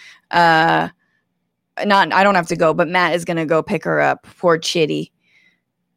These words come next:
Poor Chitty. Um, she was, she's all woken up now, so I'm sure the drugs are wearing off. Anyway, did you go over the history of Cuba?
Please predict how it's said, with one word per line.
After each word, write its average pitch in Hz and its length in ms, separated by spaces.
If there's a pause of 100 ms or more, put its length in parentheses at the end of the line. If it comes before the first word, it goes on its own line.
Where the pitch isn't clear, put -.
(640)
Poor 170 260
Chitty. 175 1000 (800)
Um, 170 560 (160)
she 190 240
was, 170 180
she's 190 200
all 180 180
woken 170 320
up 151 160
now, 151 340
so 160 160
I'm 165 80
sure 160 160
the 160 100
drugs 160 320
are 156 60
wearing 143 220
off. 135 180
Anyway, 254 260
did 190 140
you 214 60
go 262 120
over 285 120
the 339 60
history 359 320
of 349 120
Cuba? 247 520